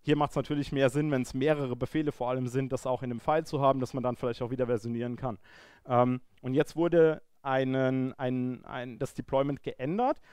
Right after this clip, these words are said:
und jetzt ist tatsächlich im Vergleich zum Replikaset so, dass ein neues Replikaset erstellt wird.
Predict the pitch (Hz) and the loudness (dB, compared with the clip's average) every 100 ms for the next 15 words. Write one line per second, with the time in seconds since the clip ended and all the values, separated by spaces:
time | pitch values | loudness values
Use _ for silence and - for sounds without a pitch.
0 | - 135 165 - 190 185 - 190 - 180 | -8 0 0 -2 -2 0 0 -2 -4 -6
1 | 160 - 135 135 147 131 123 196 170 - | -4 -2 -2 0 -2 -4 -2 -2 -2 0
2 | 139 - 135 - 147 165 131 139 131 135 | 0 0 -2 -2 -2 -2 -4 -4 -4 0
3 | 135 143 - 147 - - 131 - - 127 | 2 2 2 -4 -4 -4 -4 -4 -6 -8
4 | - 139 180 - 165 262 | -2 0 0 0 -2 -4